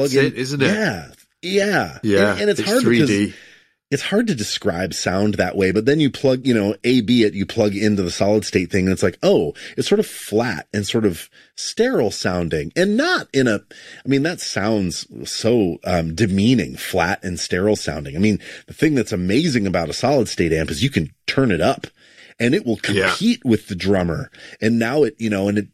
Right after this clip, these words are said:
Speaker 2: sounds big, and you turn it up and it retains composure. Whereas that, you know, the Fender A C fifty w-, will get murdered by a drummer.
Speaker 1: Yeah, yeah,
Speaker 2: It
Speaker 1: yeah,
Speaker 2: won't
Speaker 1: yeah.
Speaker 2: be able to cleanly keep up.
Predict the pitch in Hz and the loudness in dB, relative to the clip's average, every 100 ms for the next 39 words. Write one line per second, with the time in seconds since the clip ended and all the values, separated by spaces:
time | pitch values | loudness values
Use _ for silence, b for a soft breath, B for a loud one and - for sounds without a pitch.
0 | - - 127 107 78 135 156 131 98 95 | -8 -2 -2 -2 -2 0 2 2 0 -4
1 | - 143 113 117 - 101 - 98 - 117 | -2 0 2 2 0 -4 -2 -4 0 0
2 | 117 - 95 - 127 143 98 78 - B | 0 -2 -6 2 4 4 2 -2 -6 B
3 | B B 110 107 90 101 92 85 - 90 | B B 4 4 2 2 0 0 -4 -4
4 | 78 78 85 - 110 101 90 87 - 101 | -4 -2 -2 0 2 2 0 -2 0 0
5 | 95 98 82 117 127 87 76 - 110 - | 0 -4 0 0 0 -2 -6 -6 -4 -2
6 | 127 117 110 98 98 95 92 104 127 85 | 0 4 4 2 -2 0 2 4 2 0
7 | - - _ _ _ - 92 85 78 92 | -4 -16 _ _ _ -2 0 0 0 2
8 | 131 - - - 135 101 - - 113 117 | 2 0 -8 -2 0 0 -6 -4 -2 2
9 | 117 139 113 107 110 123 120 110 - 101 | 2 2 0 -2 0 0 0 -2 -4 -6
10 | - 110 117 143 151 104 85 - 120 101 | -6 -2 0 2 2 2 -2 0 0 2
11 | 117 - | 0 -2